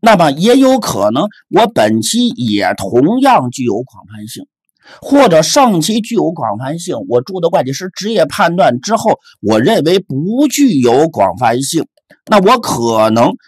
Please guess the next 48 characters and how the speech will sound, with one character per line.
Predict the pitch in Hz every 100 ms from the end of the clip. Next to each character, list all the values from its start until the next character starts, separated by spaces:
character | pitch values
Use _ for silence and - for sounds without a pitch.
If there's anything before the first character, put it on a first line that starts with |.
| _
上 | - - 262 196
一 | 135
期 | 156 240 220
具 | - 226
有 | 135
广 | 156 156 104
泛 | 127 156
性 | 170 160 113
的 | 107
时 | 131
候 | 147 160 - _
存 | - 143
在 | 208 165
重 | 170 156
大 | 127
错 | 120 135
报， | 160 143
我 | 101 107
出 | 147
的 | 160
是 | 139
否 | 104 - 110
定， | 139 - _ _ _ _ _
本 | 120 120
期 | 127 214
可 | - 120 107
能 | 180 180
不 | 143 220
具 | 214
有 | 127
广 | 123 95 101
泛 | 113 127
性， | 139 -
那 | 127
我 | 104 98
就 | 120
改 | 123 -
出 | - 117
保 | 98
留， | 92 98 107 _ - -
或 | - 262
者 | 190
上 | 196 254 220 151
期 | 214 214
范 | 185 160
围 | 190
受 | 208 185
限， | 165 226